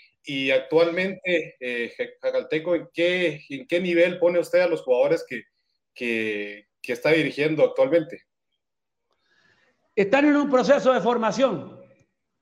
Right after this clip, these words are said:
Speaker 2: en un proceso de formación, aunque tengo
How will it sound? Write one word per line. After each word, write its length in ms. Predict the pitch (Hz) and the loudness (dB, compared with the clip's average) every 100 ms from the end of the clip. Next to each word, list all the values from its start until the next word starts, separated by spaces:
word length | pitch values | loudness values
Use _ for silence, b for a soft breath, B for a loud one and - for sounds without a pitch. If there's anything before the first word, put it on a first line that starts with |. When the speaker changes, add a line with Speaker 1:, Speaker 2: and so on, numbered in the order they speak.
| _ | _
Speaker 2:
en 140 | - 175 | -4 -2
un 80 | 220 | 0
proceso 360 | 233 202 196 | 0 0 0
de 60 | 220 | -2
formación, 680 | 185 196 190 202 180 117 - | -2 -4 -4 -2 -4 -6 -8
aunque 340 | - 196 196 196 | -2 -2 -2 0
tengo 920 | 240 269 262 247 220 185 - - | 0 2 4 2 2 -4 -12 -20